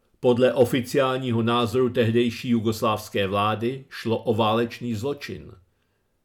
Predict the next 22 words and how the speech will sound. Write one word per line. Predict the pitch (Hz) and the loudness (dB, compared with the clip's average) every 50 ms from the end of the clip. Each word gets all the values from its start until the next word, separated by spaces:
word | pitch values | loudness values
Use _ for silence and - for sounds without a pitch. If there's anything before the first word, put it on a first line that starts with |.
| _ _ _ _ | _ _ _ _
Takže | - 104 101 107 101 127 120 | -6 -4 -2 0 0 0 0
otázka | - 123 113 113 127 123 123 123 - - - 139 127 | 0 -2 -2 -2 -2 -2 -2 -4 -6 -6 -4 -2 -2
zní, | 117 104 113 135 143 135 120 104 101 - _ _ _ _ _ _ _ _ _ | -2 -2 -4 -6 -6 -6 -8 -8 -10 -14 _ _ _ _ _ _ _ _ _
co | - - - 156 143 | -10 -2 0 2 4
je | 165 190 185 | 4 4 2
pravda | - 131 107 101 92 87 82 85 - 92 - - _ - | 0 -2 -2 -2 -4 -6 -8 -10 -12 -12 -14 -16 _ -6
a | 101 107 | -6 -6
co | 104 - - - 139 139 | -4 -6 -4 -2 0 2
je | 160 185 180 | 2 2 2
dezinformace? | 127 123 113 85 107 98 90 92 - - 98 82 82 82 82 82 - - - - 82 - _ _ _ _ _ _ _ _ _ _ _ _ _ - | 2 0 0 0 0 -4 -4 -6 -8 -10 -10 -10 -10 -12 -14 -16 -18 -18 -20 -20 -20 -20 _ _ _ _ _ _ _ _ _ _ _ _ _ -12
A | 113 | -8
pojďme | 104 - 127 120 117 - 127 127 127 | -2 0 2 2 2 0 0 -2 0
dál. | 117 135 147 156 151 117 90 - 104 - _ _ _ _ _ _ _ _ _ _ _ _ _ _ _ _ _ _ _ - | 0 0 0 0 -2 -4 -8 -10 -12 -18 _ _ _ _ _ _ _ _ _ _ _ _ _ _ _ _ _ _ _ -8
Vraždila | 101 120 117 120 123 113 104 110 107 139 156 175 185 | -2 0 0 2 2 0 -2 -2 0 2 2 4 4
vojska | 170 131 135 147 147 143 - - - 165 156 | 4 2 2 2 0 -2 -4 -4 -2 -2 -2
nato | 147 135 123 123 - 156 | 0 -2 -2 -2 -2 -2
v | 127 | 0
Jugoslávii | 123 123 123 113 120 135 120 - - 143 135 127 127 127 123 139 143 135 | 2 2 2 4 2 2 0 0 -2 0 0 0 0 0 -2 -4 -4 -4
děti, | 120 110 110 123 117 113 113 - 127 123 123 120 113 | -4 0 2 2 2 2 0 -2 -4 -4 -2 -4 -4
ženy | 101 127 123 120 117 120 123 - | 0 2 2 2 2 0 -2 -2
a | - 127 135 | -4 -4 -4
starce? | 113 - - - 104 90 82 76 - - - - 131 127 113 - | -4 -6 -8 -6 -4 -4 -4 -4 -8 -12 -14 -14 -14 -14 -14 -16